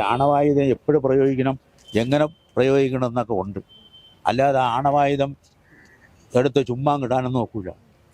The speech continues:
ആണവായുധം ഇട്ട് കഴിഞ്ഞാൽ കിലോമീറ്ററുകൾ അത്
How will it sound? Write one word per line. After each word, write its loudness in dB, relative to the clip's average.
ആണവായുധം 0
ഇട്ട് -2
കഴിഞ്ഞാൽ -2
കിലോമീറ്ററുകൾ 0
അത് 0